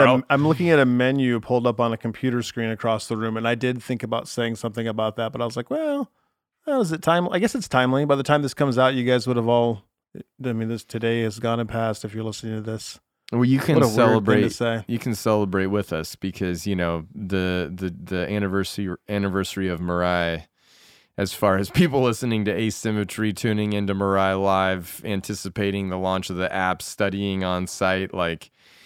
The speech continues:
Speaker 2: you know, everybody's on the ride with us. Let's, let's, let's all be real here. We're in this together
Speaker 1: We're in
Speaker 2: at
Speaker 1: this
Speaker 2: this
Speaker 1: together.
Speaker 2: point, <laughs> you know.
Speaker 1: We're in this together.
Speaker 2: We're
Speaker 1: We're
Speaker 2: in
Speaker 1: one
Speaker 2: this
Speaker 1: big happy
Speaker 2: together at this
Speaker 1: family.
Speaker 2: point. That's right. It keeps going, you know, because we're all in it together and motivated by the same thing. But yeah, that's it.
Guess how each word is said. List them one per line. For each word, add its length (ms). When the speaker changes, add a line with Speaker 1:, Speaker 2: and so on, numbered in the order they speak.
Speaker 2:
you 100
know, 220
everybody's 500
on 140
the 80
ride 240
with 240
us. 240
Let's, 180
let's, 320
let's 280
all 220
be 200
real 380
here. 420
We're 200
in 140
this 220
together 340
Speaker 1:
We're 100
in 60
Speaker 2:
at 40
Speaker 1:
this 100
Speaker 2:
this 140
Speaker 1:
together. 460
Speaker 2:
point, 200
<laughs> 20
you 120
know. 260
Speaker 1:
We're 80
in 80
this 120
together. 320
Speaker 2:
We're 100
Speaker 1:
We're 80
Speaker 2:
in 60
Speaker 1:
one 120
Speaker 2:
this 60
Speaker 1:
big 80
happy 240
Speaker 2:
together 180
at 120
this 80
Speaker 1:
family. 160
Speaker 2:
point. 180
That's 240
right. 300
It 120
keeps 300
going, 480
you 160
know, 160
because 480
we're 140
all 240
in 80
it 120
together 480
and 140
motivated 480
by 140
the 100
same 260
thing. 300
But 140
yeah, 260
that's 220
it. 100